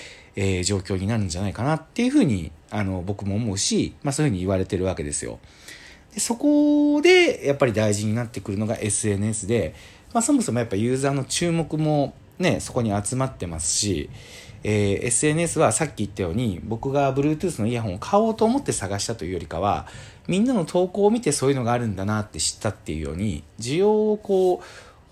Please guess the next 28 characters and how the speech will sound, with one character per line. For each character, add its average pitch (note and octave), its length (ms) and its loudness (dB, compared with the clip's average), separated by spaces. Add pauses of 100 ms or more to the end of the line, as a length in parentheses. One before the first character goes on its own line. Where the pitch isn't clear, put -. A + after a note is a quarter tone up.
(200)
え A#2 280 0
ー - 20 -2
と、 A2 240 -2
起 F3 100 2
こ F4+ 120 6
す - 100 0
こ G#2 140 -4
と F#2+ 100 -4
が D#2+ 280 -6 (260)
で G#2+ 120 0
き A#2 140 -2
る E2+ 240 -2 (240)
ツ - 160 0
ー A2+ 100 4
ル G#2+ 60 0
で G#2 80 2
も D#2+ 240 -6
あ A2 100 4
る G2 80 0
わ E2 120 -4
け D#2+ 80 -8
で C#2 100 -6
す - 140 -4
よ。 A1+ 160 -8 (1160)
た A#3+ 140 0
だ、 F3 340 6 (320)
あ B2 120 -2
の A#2+ 100 0